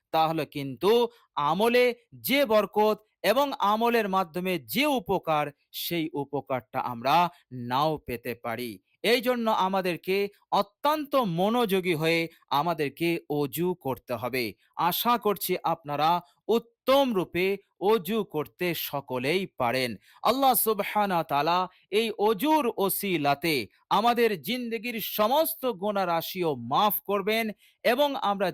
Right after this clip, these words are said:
যে উদ্দেশ্যে আমলটি করছি,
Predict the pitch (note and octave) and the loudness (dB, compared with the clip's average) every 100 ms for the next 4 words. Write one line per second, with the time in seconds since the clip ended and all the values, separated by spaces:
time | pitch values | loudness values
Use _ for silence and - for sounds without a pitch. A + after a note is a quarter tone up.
0 | - G#3+ G#3 - E3 A#2+ - C4 - G#3 | -4 -2 -2 -2 -6 -6 -2 -2 0 -2
1 | D#3 G2 _ _ D3 D#3 F#3+ F3 - C#3 | -4 -6 _ _ -4 -2 -2 -4 -6 -8
2 | - C3 A#2 - C3 A2 | -6 -10 -8 -8 -6 -8